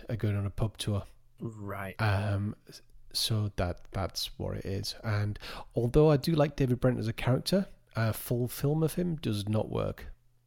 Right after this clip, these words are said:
Speaker 1: Um, uh, some of the awkwardness. See, the, the good thing about The Office was he'd come out with some awkward statement, whether it be racist, sexist, whatever, and everybody,
Speaker 2: Okay.
Speaker 1: it, the way people reacted to him just being awkward, uh, it was the laugh out loud bits.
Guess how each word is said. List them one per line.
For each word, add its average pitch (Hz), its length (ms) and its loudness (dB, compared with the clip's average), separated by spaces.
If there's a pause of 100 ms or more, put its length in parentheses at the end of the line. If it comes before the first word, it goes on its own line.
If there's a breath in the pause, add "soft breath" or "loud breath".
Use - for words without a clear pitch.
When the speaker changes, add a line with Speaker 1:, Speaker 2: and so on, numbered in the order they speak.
(280)
Speaker 1:
Um, 113 460 4
uh, 123 500 0
some 127 240 2
of 113 60 2
the 117 300 6
awkwardness. 135 840 2 (760 loud breath)
See, - 200 6
the, 170 160 4
the 165 240 0
good - 140 2
thing 220 120 4
about 175 140 2
The - 80 2
Office 113 320 2
was 104 260 0 (100)
he'd 131 300 4
come 127 140 2
out 117 80 2
with - 80 -4
some 143 200 4
awkward 113 320 2
statement, 107 440 0
whether 104 160 0
it 104 80 -2
be 101 100 -2
racist, 113 480 2
sexist, - 540 -2
whatever, 101 440 2 (640 loud breath)
and 110 300 4
everybody, 107 520 4
Speaker 2:
Okay. 120 160 0
Speaker 1:
it, 151 220 -6
the 123 80 0
way 131 220 6
people 123 280 0
reacted 113 360 0
to 113 80 2
him 107 140 2
just 110 160 -2
being 107 160 2
awkward, 107 440 0 (300)
uh, 104 400 2
it 62 160 -2 (140)
was 110 360 2
the 120 140 -2
laugh 107 260 0
out 95 160 -2
loud 120 240 0
bits. - 380 -6